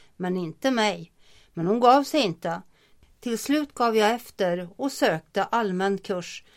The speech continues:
säger Thomas Sundvall. Fällingsbro folkhögskola var vårt sista hopp. Jag kände, "Vad gör vi om inte det här heller funkar?",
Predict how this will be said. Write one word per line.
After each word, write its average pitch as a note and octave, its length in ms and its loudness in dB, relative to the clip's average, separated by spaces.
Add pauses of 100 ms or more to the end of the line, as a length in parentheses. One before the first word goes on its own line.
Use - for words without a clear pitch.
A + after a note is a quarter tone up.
(160)
säger F3+ 340 -2
Thomas F#3 340 -6
Sundvall. G3 560 -2 (1080)
Fällingsbro F#3 720 -2
folkhögskola G#3+ 1120 0
var F3+ 300 -2
vårt A3 280 -4
sista - 500 -6
hopp. F#3 380 -6 (500)
Jag A3+ 120 0
kände, F3+ 580 0 (360)
"Vad G#3 220 4
gör F#3+ 400 2
vi B3 220 0
om A3+ 200 -2
inte A3 240 0
det A3 60 4
här G3 260 4
heller C4 440 4
funkar?", E3+ 680 -2